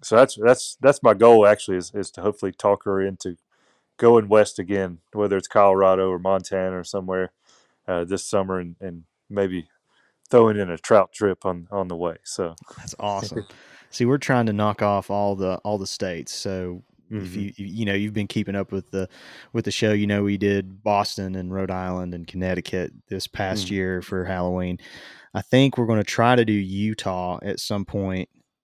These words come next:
Speaker 2: this year. I don't know. And so that'll be, Mallory r-, really wants to go horseback riding, like, in the Grand Canyon or something to
Speaker 1: Uh-huh.
Speaker 2: that effect. And so I, hopefully if we go out there,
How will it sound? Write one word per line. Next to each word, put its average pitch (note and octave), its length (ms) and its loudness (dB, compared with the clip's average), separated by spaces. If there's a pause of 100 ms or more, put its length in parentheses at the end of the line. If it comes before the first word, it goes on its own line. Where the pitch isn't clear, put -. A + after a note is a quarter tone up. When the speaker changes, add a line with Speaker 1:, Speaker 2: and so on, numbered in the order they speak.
(160)
Speaker 2:
this G#2+ 280 0
year. F2+ 640 -6 (400)
I F#2 100 -14
don't F#2 180 -10
know. F2+ 200 -8
And F2 120 -10
so - 140 -6
that'll G#2 240 2
be, G#2 360 2 (680)
Mallory A#2+ 320 6
r-, G#2 60 2
really G#2+ 520 2
wants G2 220 -2
to G2+ 60 -6
go F#2+ 160 -2
horseback G2+ 500 -2
riding, G2+ 340 2
like, F#2 260 -4
in G2+ 220 -4
the G2 80 -4
Grand F#2+ 300 -4
Canyon G2 480 0
or F2+ 220 -2
something F#2+ 440 -2
to G2 60 2
Speaker 1:
Uh-huh. - 20 2
Speaker 2:
that G2 200 0
effect. F#2+ 400 -2
And F2+ 120 -6
so F2+ 340 -6 (300)
I, G#2 60 -8 (540)
hopefully B2 560 6
if G2 140 -2
we G#2+ 100 0
go G#2 200 4
out G2+ 180 2
there, G2 420 0